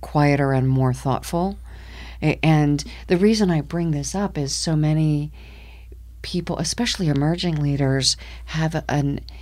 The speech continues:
image of what leaders look like based on whatever experiences they've had at work,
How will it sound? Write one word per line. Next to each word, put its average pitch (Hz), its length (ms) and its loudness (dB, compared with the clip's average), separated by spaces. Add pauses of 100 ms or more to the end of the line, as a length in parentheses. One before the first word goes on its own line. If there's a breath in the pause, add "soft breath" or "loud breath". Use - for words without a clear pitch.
(320 loud breath)
image 185 440 6
of 151 260 -2
what 156 180 0
leaders 147 380 2
look 139 320 -4
like 123 300 -2
based 131 340 2
on 127 540 4 (400 loud breath)
whatever 156 340 6
experiences 147 640 2
they've 139 160 2
had 139 180 2
at 147 100 2
work, 127 460 0